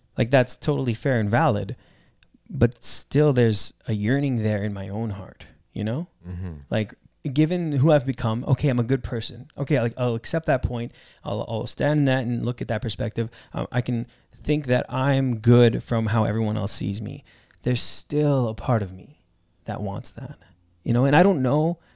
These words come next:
Speaker 1: what that fully is. I can't articulate that well to say, "This is what I'm missing from my own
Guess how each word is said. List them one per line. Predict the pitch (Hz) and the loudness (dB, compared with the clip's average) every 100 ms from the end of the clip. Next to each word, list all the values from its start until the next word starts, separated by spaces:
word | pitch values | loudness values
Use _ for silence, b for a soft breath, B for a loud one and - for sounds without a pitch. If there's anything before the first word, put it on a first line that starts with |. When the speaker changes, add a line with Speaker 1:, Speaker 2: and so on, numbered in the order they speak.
| b - | b -2
Speaker 1:
what | 120 | 0
that | 120 117 - | 2 0 0
fully | - 120 117 110 | -2 0 0 -2
is. | 101 | -4
I | 104 | -4
can't | - 151 | -2 -2
articulate | 120 98 - - 151 - 135 120 113 | -4 -12 -10 -4 -2 -2 -2 -2 -2
that | 117 104 | -4 -2
well | 107 117 | 2 2
to | 117 113 | 2 0
say, | - 113 104 B B | 0 0 -2 B B
"This | 120 139 135 | 4 4 4
is | 123 | 0
what | 117 117 | 2 2
I'm | 104 | 2
missing | 107 - 107 | -2 -4 -6
from | 95 107 | -6 -4
my | 101 101 | -2 -2
own | 107 107 | 0 -2